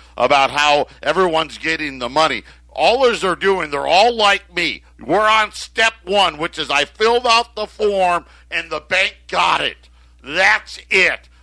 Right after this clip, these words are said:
No money's actually rolling out of this program.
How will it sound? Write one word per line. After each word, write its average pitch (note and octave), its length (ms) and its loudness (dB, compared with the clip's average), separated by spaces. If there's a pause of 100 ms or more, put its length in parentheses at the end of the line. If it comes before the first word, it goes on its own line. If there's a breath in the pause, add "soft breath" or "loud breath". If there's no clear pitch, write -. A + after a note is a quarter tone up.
(100)
No F#3+ 420 0
money's G3 560 -6 (140)
actually F#3+ 440 -2
rolling F3 440 -4
out E3 160 0
of E3+ 100 -8
this D#3 160 -8
program. F3+ 540 -2